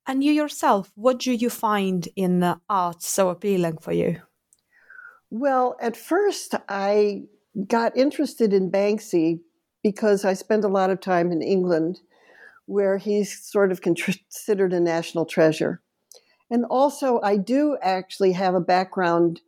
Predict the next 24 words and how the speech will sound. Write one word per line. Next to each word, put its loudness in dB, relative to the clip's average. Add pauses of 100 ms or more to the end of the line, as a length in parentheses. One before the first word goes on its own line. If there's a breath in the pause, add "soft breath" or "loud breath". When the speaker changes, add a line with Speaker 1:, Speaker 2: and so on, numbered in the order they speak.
(160)
Speaker 2:
with 8
street -2
art. 2
I 2
showed 0 (360 loud breath)
my 0
paintings 0
at -2
the -2
Sidney 0
Janis -2
Gallery, 2
which -2
was -10 (300 loud breath)
at 4
the 0
time 0
in -2
the -2
eighties, 0
one 0
of 2
the -2
top 0